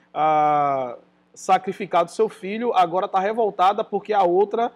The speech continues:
não queria mais matar o seu filho. Ela chama o rei de Israel pra resolver a situação. Então, é, esse é o contexto de Samaria.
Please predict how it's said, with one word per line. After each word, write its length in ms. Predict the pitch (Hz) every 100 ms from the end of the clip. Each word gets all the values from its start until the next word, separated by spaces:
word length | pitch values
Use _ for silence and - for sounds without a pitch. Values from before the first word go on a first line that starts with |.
| _ 175
não 140 | 190
queria 260 | 202 190 185
mais 180 | 180
matar 260 | 190 185 196
o 60 | 196
seu 160 | 220
filho. 360 | - 214 196 196
Ela 100 | 196
chama 260 | - 214 208
o 80 |
rei 200 | 156 196
de 100 | 196
Israel 400 | 180 160 165 208 _ _ _
pra 140 | - 170
resolver 420 | 180 196 170 180
a 60 | 185
situação. 720 | - 190 185 - 180 214 - _ _ -
Então, 300 | 180 226 208
é, 160 | 208 -
esse 220 | 240 269
é 40 |
o 40 | 269
contexto 440 | 277 226 202 202
de 80 | 196
Samaria. 540 | 208 196 160 131 120